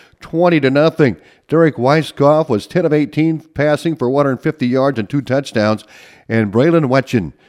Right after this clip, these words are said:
caught six passes for one hundred twenty-one yards and two scores. Niles Sin carried the ball eighteen times for seventy-one yards.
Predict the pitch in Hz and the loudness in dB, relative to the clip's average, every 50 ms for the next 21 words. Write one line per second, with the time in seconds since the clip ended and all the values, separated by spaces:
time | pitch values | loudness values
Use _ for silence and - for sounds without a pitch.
0 | _ _ - - 104 95 - - - 156 147 - - - - 120 123 123 123 - | _ _ -4 -2 -2 -2 -4 -4 -4 -4 -4 -4 -6 -6 -4 -2 0 0 -2 -2
1 | - 135 - - 95 92 90 117 135 139 127 120 107 - - 143 139 139 131 127 | -4 -8 -6 -6 -6 -4 -2 0 0 0 0 0 -2 -4 -4 -4 -2 0 0 0
2 | 123 117 117 117 120 123 117 104 92 - - - 165 143 - - - 139 139 139 | 0 0 2 2 2 0 0 -4 -6 -6 -6 -6 -6 -6 -6 -4 -2 0 2 2
3 | 139 143 131 - - - - - _ _ _ - 95 104 104 104 98 - - 120 | 2 2 0 -4 -8 -20 -20 -20 _ _ _ -4 -2 0 0 0 -2 -2 -4 -4
4 | 113 104 90 - 110 110 107 98 98 78 92 92 90 - - 135 147 143 - - | -4 -4 -4 -2 -2 -2 0 -2 -2 -2 -2 -2 -2 -2 -2 -2 -4 -4 -6 -6
5 | - 107 98 90 80 - 107 104 113 120 127 120 - 90 82 - - - 123 117 | -4 -4 -4 -4 -4 -4 -2 -2 -2 -2 -4 -6 -8 -10 -10 -10 -6 -4 -2 -2
6 | 110 101 98 87 95 98 98 98 101 107 110 104 85 - - - | -2 -2 -2 -2 -4 -2 -2 -2 -2 -2 -2 -2 -6 -8 -14 -20